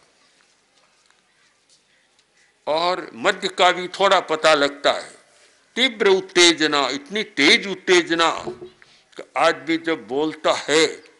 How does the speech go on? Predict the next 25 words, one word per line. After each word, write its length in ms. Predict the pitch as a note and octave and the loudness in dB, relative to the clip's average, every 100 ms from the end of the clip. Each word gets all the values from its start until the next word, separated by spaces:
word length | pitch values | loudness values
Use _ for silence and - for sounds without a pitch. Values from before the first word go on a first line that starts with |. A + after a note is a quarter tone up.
| _ _ _ _ _ _ _ _ _ _ _ _ _ _ _ _ _ | _ _ _ _ _ _ _ _ _ _ _ _ _ _ _ _ _
इतना 280 | D3 D#3+ E3+ | -20 -6 -4
गुस्से 380 | D#3 D#3+ - E3+ | -4 -4 0 2
में 160 | D#3+ D#3 | 2 2
आया 380 | C3 C3 D#3+ D3+ - - _ _ _ - | 2 4 4 4 0 -14 _ _ _ -18
कि 60 | - | -8
आंखें 340 | D3+ C#3+ C#3+ | -8 -4 -4
लाल 360 | B2+ A#2+ B2 A#2 | -2 -2 -2 -4
हो 200 | G2+ G#2+ | -12 -14
जाती 440 | F#2 F#2 - _ | -14 -16 -18 _
है, 80 | G#2 _ _ _ _ _ _ _ _ _ _ _ _ _ _ _ _ _ | _ _ _ _ _ _ _ _ _ _ _ _ _ _ _ _ _ _
भ्रिकुटी 480 | B2 C3+ D#3+ C#3+ D#3 | -10 -6 -8 -6 -8
तन 300 | C#3+ C3 C#3+ | -4 -6 -6
जाती 520 | A#2 A#2+ A#2 - A2+ - | -4 -4 -4 -10 -16 -14
है, 180 | F#2 - _ _ _ _ _ _ | -20 -20 _ _ _ _ _ _
शरीर 520 | - - C3 D3+ F#3 F#3 | -10 -2 0 2 0 0
कांपने 460 | D#3 E3 E3 E3 D#3 | 0 0 0 0 2
लग 220 | C#3+ A#2+ | 0 0
जाता 400 | C3 C3+ C3 A#2 | 0 0 0 -6
है, 220 | F#2 G2+ - _ _ _ _ _ _ _ _ _ _ _ | -6 -14 -16 _ _ _ _ _ _ _ _ _ _ _
तो 180 | C3 B2 | -6 -6
समझ 400 | - C#3+ E3+ D#3 | -6 -2 -2 -2
लो 180 | E3 G3+ | -4 -4
कि 300 | G3+ D#3 C#3+ | -4 -8 -8
उत्तेजना 680 | B2+ - D#3+ D3 C#3 C3 D#3 | -14 -6 -2 -2 -2 -2 -2
तीव्र 540 | F#3+ - C3 F2+ G#2+ | -4 -10 -12 -12 -16